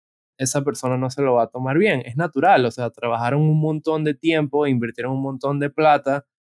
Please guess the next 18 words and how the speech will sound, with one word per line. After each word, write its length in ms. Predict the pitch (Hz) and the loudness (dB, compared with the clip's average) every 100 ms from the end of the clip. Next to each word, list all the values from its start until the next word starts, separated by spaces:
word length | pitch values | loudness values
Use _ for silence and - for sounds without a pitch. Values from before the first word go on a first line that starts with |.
| _ | _
y 120 | 135 | -4
pusieron 580 | 123 135 - 127 135 143 | -2 -4 0 2 2 0
seguramente 680 | - 127 131 131 135 135 139 | -2 -4 -2 -2 -2 -4 -4
parte 380 | - 139 135 139 | 0 0 0 -2
de 200 | 139 123 | 0 0
sí 320 | - 147 147 | 2 2 2
en 180 | 143 135 | 2 0
la, 140 | 120 - | 0 -2
en 140 | 117 | -6
la 100 | 117 | -6
producción 460 | 110 117 110 120 123 | -6 -6 -6 -4 -2
de 60 | |
esa 200 | 131 143 | -2 -4
película 480 | 139 147 147 147 143 | 0 0 0 0 0
y 80 | 127 | -2
que 100 | 113 | -4
venga 360 | 110 113 120 | -4 -4 -2
un, 380 | 127 131 135 135 | 0 -2 -4 -6